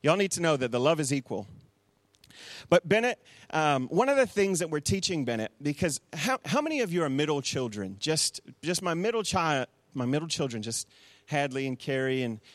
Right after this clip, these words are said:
Pip, proudly a middle child. How many of you are the oldest? I'm, I'm the oldest, yes. Uh, I think we're the majority, guys. Let's. How, what about the babies of the family?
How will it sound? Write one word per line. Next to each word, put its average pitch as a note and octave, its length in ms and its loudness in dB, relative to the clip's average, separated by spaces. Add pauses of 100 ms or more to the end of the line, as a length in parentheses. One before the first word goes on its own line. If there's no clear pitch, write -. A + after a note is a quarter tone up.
(200)
Pip, - 340 0
proudly D3 520 0
a C#3 60 0
middle C#3 220 0
child. C3+ 300 -2 (300)
How G#3 100 4
many C4 140 4
of G3+ 80 4
you F#3 60 4
are - 20 4
the D3 100 0
oldest? C#3 760 -2
I'm, D#3 280 2
I'm D#3 160 2
the D3 80 4
oldest, C3 420 2
yes. C3+ 560 2 (240)
Uh, G#2+ 140 -8 (360)
I C#3 40 -10
think A#3 160 -2
we're F#3+ 80 2
the C#3+ 60 0
majority, C3+ 420 2
guys. A2 600 -2
Let's. - 440 -2 (400)
How, F#3 140 4
what F3+ 100 4
about F#3+ 180 2
the E3 60 0
babies E3 380 2
of D#3+ 80 0
the D3+ 80 0
family? D#3 520 -2